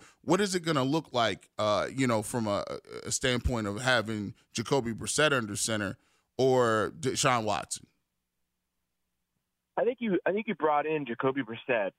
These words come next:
Speaker 2: because he's a guy that can run multiple different offenses. He's been around the league, um, running, you know, I mean, th-, uh,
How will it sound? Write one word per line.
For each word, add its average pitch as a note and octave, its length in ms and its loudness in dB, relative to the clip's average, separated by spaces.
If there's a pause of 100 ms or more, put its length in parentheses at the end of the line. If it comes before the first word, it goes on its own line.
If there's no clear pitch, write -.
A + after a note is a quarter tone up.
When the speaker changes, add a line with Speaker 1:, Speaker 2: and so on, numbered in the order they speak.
(140)
Speaker 2:
because C3 460 -2 (260)
he's C3+ 260 -8
a C3+ 80 0
guy C3 220 0
that C3 200 -2
can B2 140 -2
run A#2 600 0 (300)
multiple B2+ 480 -2
different G#2+ 360 0
offenses. G2 500 -2
He's F#2+ 160 -4
been A2+ 220 2
around G#2+ 340 2
the G2 60 -6
league, G#2 560 -2
um, F2 480 0 (100)
running, A2 480 0 (760)
you D3 100 0
know, A2 200 2
I A2 60 2
mean, A2 160 -6
th-, - 100 -14 (160)
uh, A2 340 -2